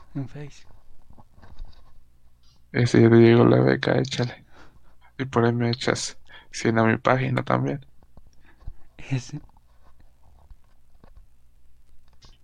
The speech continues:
Speaker 2: Ese sí jala, eh. Con quinientos ya.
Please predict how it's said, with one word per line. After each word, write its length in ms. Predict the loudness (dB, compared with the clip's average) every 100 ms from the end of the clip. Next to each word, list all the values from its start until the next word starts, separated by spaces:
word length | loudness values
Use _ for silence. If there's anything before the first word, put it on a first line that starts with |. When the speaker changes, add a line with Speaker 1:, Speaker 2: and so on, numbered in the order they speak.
| -20 -18 -6
Speaker 2:
Ese 300 | -2 0 0
sí 160 | 0
jala, 400 | -2 -2 -2 -4
eh. 140 | -6 -12 -20 _ _ -20 -20 -20 -20 -20 -20 -20 _ -20 -20 -20 -20 _ _ -6
Con 160 | -4
quinientos 500 | -2 0 0 -2 -2
ya. 400 | -2 -4 -6 -18